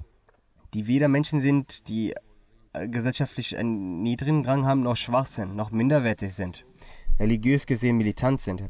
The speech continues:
Geh mit ihnen freundlich um und pflege mit ihnen einen guten Umgang.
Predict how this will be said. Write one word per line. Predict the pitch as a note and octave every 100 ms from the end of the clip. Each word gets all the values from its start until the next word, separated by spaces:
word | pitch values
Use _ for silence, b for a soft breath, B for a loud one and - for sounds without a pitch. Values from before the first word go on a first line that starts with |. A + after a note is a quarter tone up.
| G2+
Geh | F#2+ B2
mit | A2
ihnen | A#2
freundlich | - A2+ C3 B2 A#2 -
um | C3
und | A#2 A2+
pflege | A#2+ B2
mit | A#2
ihnen | A2 A#2
einen | A2+ A#2
guten | B2+ C#3 A2+
Umgang. | B2 C#3 A2 F#2+